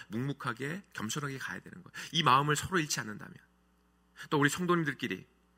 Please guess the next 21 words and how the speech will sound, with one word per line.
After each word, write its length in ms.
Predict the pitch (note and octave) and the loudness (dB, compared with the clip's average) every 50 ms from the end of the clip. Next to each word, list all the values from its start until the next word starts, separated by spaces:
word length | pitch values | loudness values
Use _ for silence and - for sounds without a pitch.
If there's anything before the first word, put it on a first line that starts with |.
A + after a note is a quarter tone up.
| _ - - - - | _ -20 -18 -8 -6
서로를 320 | - - D#3 D#3 D3 D3 | -4 0 4 4 4 4
바라보면서 800 | C3 A#2+ A2 A2+ A#2 A2+ G#2+ A2 A2 G#2+ - C#3 A#2 F#2 F#2 - _ _ _ _ _ _ _ _ _ _ _ _ _ _ - - _ | 4 4 2 2 2 0 -4 -4 -4 -4 -6 -6 -8 -10 -14 -20 _ _ _ _ _ _ _ _ _ _ _ _ _ _ -20 -20 _
그 140 | - - D3+ | -2 -2 0
사람의 680 | C#3 - C#3+ C#3+ C#3 C#3+ C#3 C#3+ C#3+ C#3+ C#3 C#3 C#3 - - - - - - _ _ _ _ _ _ _ | 0 0 2 2 2 2 2 2 2 2 2 2 0 -4 -10 -20 -20 -20 -20 _ _ _ _ _ _ _
사람됨을 680 | - - - D3 D3 D3 C#3+ C#3+ C#3 C3+ C3+ C3+ B2 - | -10 -6 -2 0 0 4 4 4 4 4 2 -2 -4 -4
인정해주며 760 | A#2+ B2+ C3 D3+ C#3+ C#3 C3 A#2 - G#2+ G2+ G2+ G2+ A2 C3 - _ _ _ | -6 -4 -4 -4 -4 -4 -4 -6 -6 -6 -8 -8 -8 -10 -12 -18 _ _ _
서로 220 | - - C3+ B2+ | -6 -4 -4 -4
겸손하게 520 | - - G#2 A2 - C#3 B2+ A#2 A2+ B2 A#2+ | -4 -2 -2 -2 0 0 0 0 0 -2 -6
나갈 260 | G#2+ F#2+ F2 E2+ - | -8 -8 -8 -10 -10
때 260 | - - C3+ A#2+ - - - - | -10 -10 -12 -12 -12 -14 -12 -8
우리 120 | - G#2+ G2 | -6 -6 -2
교회는 380 | A2 G#2+ G#2 A#2 D#3 G3+ B3 - _ _ | 0 0 0 0 -2 -4 -4 -8 _ _
하나 300 | - - - D#3+ D#3+ D#3 | -10 -8 -6 -6 -6 -6
되는 200 | C#3+ C#3 C3+ C3+ | -8 -8 -12 -12
교회가 260 | B2+ G2+ E2+ F2 A2 | -10 -10 -10 -8 -10
되는 200 | A2 G#2+ - - | -12 -12 -16 -20
겁니다. 340 | - C3 - - _ _ _ _ _ _ _ _ _ _ _ _ _ _ _ _ _ _ _ _ _ _ _ _ _ - - - - _ _ _ _ _ _ | -20 -20 -20 -20 _ _ _ _ _ _ _ _ _ _ _ _ _ _ _ _ _ _ _ _ _ _ _ _ _ -20 -20 -20 -20 _ _ _ _ _ _
더불어 540 | - - A2+ G2+ A#2+ A#2+ A#2+ A2+ A2 - - | -4 -4 -2 0 2 2 2 2 0 -2 -8
함께 380 | - - E3 E3+ D#3+ - - B2+ | -8 -6 -6 -6 -6 -6 -6 -6
하나님의 360 | A2+ - B2 A#2+ A#2 A#2 A2 | -4 0 0 0 0 2 0
영광을 480 | G2+ G#2 G#2 G#2 G#2+ A#2+ D3 F#3 G#3 | 0 0 0 0 2 2 2 2 0